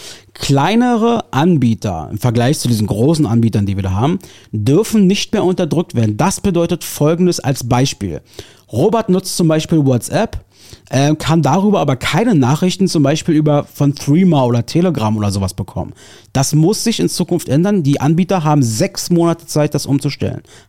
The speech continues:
Heißt, zukünftig muss es dieses Cross-Mediale quasi geben, muss möglich sein. Wie auch immer das aussieht, für mich, ich frag mich, wie das funktionieren soll, aber mal davon ausgehend, dass es funktioniert, ist das, glaub ich, eine der krassesten Sachen, die sie da jetzt umsetzen müssen.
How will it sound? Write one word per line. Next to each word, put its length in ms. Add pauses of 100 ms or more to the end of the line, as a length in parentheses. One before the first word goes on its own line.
Heißt, 380 (220)
zukünftig 640
muss 240
es 100
dieses 320
Cross-Mediale 1080
quasi 340
geben, 240
muss 260
möglich 280
sein. 180 (260)
Wie 240
auch 120
immer 120
das 140
aussieht, 300
für 100
mich, 140
ich 80
frag 300
mich, 140
wie 80
das 120
funktionieren 480
soll, 260 (360)
aber 360
mal 160
davon 220
ausgehend, 420
dass 380
es 100
funktioniert, 540
ist 100
das, 140
glaub 120
ich, 220
eine 160
der 100
krassesten 440
Sachen, 200
die 80
sie 100
da 100
jetzt 160
umsetzen 520
müssen. 240